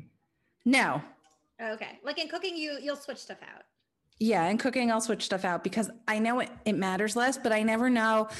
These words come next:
Speaker 1: like, i-, in baking, if, if, if I do something, will it hinder the chemical reaction
Speaker 2: Right.
Speaker 1: that's happening?
Speaker 2: That's true. There i-, right. There
Speaker 1: And
Speaker 2: are ratios that you want.
Speaker 1: Right. And if you're,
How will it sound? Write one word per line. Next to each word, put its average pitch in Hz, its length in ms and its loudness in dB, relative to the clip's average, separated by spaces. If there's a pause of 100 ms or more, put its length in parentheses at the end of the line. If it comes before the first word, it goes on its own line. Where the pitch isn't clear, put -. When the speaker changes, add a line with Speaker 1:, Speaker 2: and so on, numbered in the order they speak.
(220)
Speaker 1:
like, 202 200 0 (380)
i-, 175 60 -8 (100)
in 214 140 4
baking, 240 480 2
if, - 260 -2 (180)
if, - 480 0
if - 240 -4 (120)
I 240 260 4
do 233 180 4
something, 220 460 2
will 190 160 4
it 190 160 2
hinder 190 380 2
the 170 80 2
chemical 180 420 0
reaction 170 460 0
Speaker 2:
Right. 156 80 4
Speaker 1:
that's 151 160 0
happening? 156 680 0
Speaker 2:
That's - 220 -12
true. - 100 -16 (140)
There 233 180 -8
i-, 185 120 -10 (120)
right. 147 120 -14 (120)
There 269 220 -2
Speaker 1:
And 214 160 8
Speaker 2:
are - 40 2
ratios 202 580 -6
that 190 100 -8
you 190 100 -4
want. 233 200 2
Speaker 1:
Right. 226 280 6
And 214 160 6
if 254 220 6
you're, 247 340 6